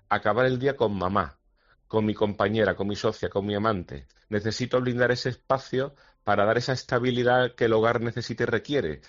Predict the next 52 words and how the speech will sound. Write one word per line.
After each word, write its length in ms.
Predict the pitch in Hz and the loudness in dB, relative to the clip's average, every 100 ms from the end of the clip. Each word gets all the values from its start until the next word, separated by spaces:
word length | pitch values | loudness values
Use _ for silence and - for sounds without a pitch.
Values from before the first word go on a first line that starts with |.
| _ | _
Al 120 | - 90 | -10 -6
final, 260 | 95 107 | -2 0
después 240 | 117 - 120 | 0 0 -2
los 160 | 117 | 0
hijos 240 | 113 131 127 | -2 -2 -2
son 120 | 113 | -4
los 80 | 113 | -4
que 260 | 120 110 - | -2 -2 -2
más 240 | 107 107 | -4 -2
se 100 | - | -2
benefician 640 | 104 104 104 117 - 135 - _ - _ - | -4 -4 -4 -8 -6 -8 -8 _ -20 _ -6
de 60 | |
esos 160 | 104 117 | -2 -2
procesos, 460 | - 95 156 - 98 | -2 -2 -2 -4 -6
¿no? 140 | 160 | -4
Y 40 | |
además 220 | 101 90 104 | -4 -4 -4
que 100 | 113 | -4
tienen 220 | 110 113 | -2 0
que 60 | 113 | 0
darse 220 | 107 - | 0 0
cuenta, 280 | 143 156 147 | -2 -2 -6
¿no? 100 | 120 | -6
Que 60 | |
es 60 | 98 | -4
que 200 | 131 131 - _ - | -6 -6 -12 _ -10
necesito 760 | 98 101 104 104 - 113 131 127 | -2 0 0 -2 -4 0 2 2
dejar 340 | 123 123 120 | 0 0 0
de 120 | 120 | 0
ser 300 | 117 120 117 - | 0 0 0 0
padre 280 | 123 120 | 0 0
para 220 | 135 113 98 | 0 0 2
ser 160 | 107 | 0
esposo, 420 | 107 - 76 80 | 0 -2 -6 -8
¿no? 160 | 80 156 - - - - | -10 -12 -16 -20 -20 -8
Así 240 | - 101 | -4 -2
que 180 | 110 123 | 0 0
yo 80 | 123 | 2
creo 160 | 117 117 | 2 2
que 120 | 123 | 0
merece 340 | 113 110 107 113 | 0 -4 0 0
la 80 | |
pena, 160 | 95 78 | 0 -2
merece 160 | 92 110 | -2 0
la 80 | |
pena 200 | 104 104 104 | 0 0 0
tener 240 | 107 110 | -2 -2
esos 200 | 104 104 | -2 -2
espacios 420 | - 107 - 101 | -2 -4 0 -2
y, 160 | 104 101 | -2 -4
y 320 | 110 101 101 | -6 -4 -4
exigirlos. 560 | 98 104 80 71 57 | -6 -6 -8 -12 -18